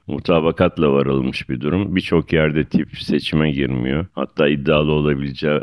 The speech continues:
Ankara, İzmir'in bazı bölgeleri gibi. Bunun bir kere bir mutabakat olduğunu bildikten sonra bence geriye dönmemek lazım. Ama ikincisi ben dün de önemli bir yerel dernekte anlattım. Oyları bölmek değil, belki de arttıracak bir şey bu.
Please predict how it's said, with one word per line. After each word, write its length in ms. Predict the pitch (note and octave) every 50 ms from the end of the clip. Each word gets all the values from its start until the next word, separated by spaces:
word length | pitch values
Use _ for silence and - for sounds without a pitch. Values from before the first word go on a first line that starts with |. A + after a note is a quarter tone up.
| -
Ankara, 480 | - C#2+ D2+ D2+ D2 C2 - D2 C#2 D2
İzmir'in 580 | D2+ D2 B1+ C2+ C#2 C2+ C2+ C2+ C#2+ C#2+ C#2 -
bazı 380 | - C#2+ C#2+ D2 C#2 B1 C2+ B1+
bölgeleri 540 | C#2+ C#2+ C2+ C2 B1+ C#2 C2+ C2 B1 C2+ B1+
gibi. 320 | C2 A#1+ - - G2 A#2 - _ _ _ -
Bunun 340 | - G#2 A2+ C3 C3+ C3 B2+
bir 40 | A2+
kere 220 | - - A2+ A2+
bir 60 | A#2 A#2
mutabakat 680 | A2+ A2 G#2 - A2 G#2 G#2 G2+ G#2 G#2 A2 G2 -
olduğunu 440 | G2 F#2 F2+ F2 F2 G2 G2 G#2 G2
bildikten 480 | G2 F#2 F2 F#2 - - - G2 F#2+ F#2+
sonra 300 | - - F#2+ F#2+ G2+ F#2+
bence 420 | F2+ F2+ F2+ F#2 - G2+ F#2+ F#2
geriye 460 | B1+ E2 F#2 F2 E2+ F2 F2+ F2+ E2+
dönmemek 580 | E2+ F2 E2+ E2+ E2 D#2+ D2 C#2 C2 - - C#2
lazım. 320 | C#2 C2+ C2 - - C2+ _ -
Ama 180 | F#2 G#2 A2
ikincisi 760 | G#2+ G#2+ - - A#2 A2+ A2+ G#2+ G#2 - - B2+ B2+ B2 - -
ben 360 | E2+ E2+ F#2 F#2+ G2 G2+ F#2+
dün 220 | G2+ A2 A2 G#2 F#2
de 240 | F#2 F2 D#2 - - - - - - _ _ _ -
önemli 680 | F2+ F2 F2+ F2+ F2+ F2+ F2+ F#2 F#2+ F#2 F2+ - -
bir 120 | E2+ F2 E2+
yerel 460 | E2 E2 E2+ E2 E2+ F2+ F2 E2+ E2
dernekte 640 | E2+ E2 D#2+ E2 E2 E2 D#2+ - - G2 F#2 F#2 E2+ -
anlattım. 640 | - D2 D2 C#2+ C#2 C2 C2 - _ - - F#2+ G#2 -
Oyları 520 | D2+ F2 F2+ F#2 G2 G2+ A2+ A2 A#2+ G#2+
bölmek 560 | G#2 G#2+ G#2+ G#2 G#2+ A2 A2 G#2 - - -
değil, 180 | A#2+ B2+ A#2+ A2
belki 240 | G#2+ G2+ F#2+ - -
de 80 | A#2
arttıracak 720 | G#2 F#2 F#2 - - - G2 F#2 F#2+ F2+ G#2 G2+ G2 - F#2
bir 40 |
şey 280 | D#2+ - - C#2 C2 B1
bu. 220 | A#1 C#2+ E2+ G#2+